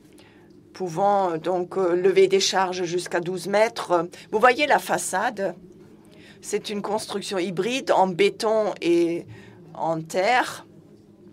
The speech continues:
Voici dans la construction en bois, euh, vous retrouvez les éléments porteurs. Donc c'est vraiment un bâtiment innovateur, ce qui montre que le Pisé permet tout,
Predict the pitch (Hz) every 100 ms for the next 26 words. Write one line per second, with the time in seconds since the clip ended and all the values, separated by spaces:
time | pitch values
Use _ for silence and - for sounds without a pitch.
0 | - - - - - - 170 185 - 208
1 | 208 180 165 175 202 196 - 190 - 202
2 | 156 180 160 170 170 311 - - - -
3 | - - 185 165 202 196 185 202 - 190
4 | 196 190 170 196 190 185 185 196 180 -
5 | 202 220 208 202 - 233 208 233 254 220
6 | 196 - 196 214 202 214 208 180 170 175
7 | 156 156 - - - - - - - -
8 | - - - - - 220 208 220 285 294
9 | - 165 151 160 - - - - - -
10 | 208 196 185 175 127 147 175 185 - 214
11 | 214 254 349 262 - 196 196 208 247 -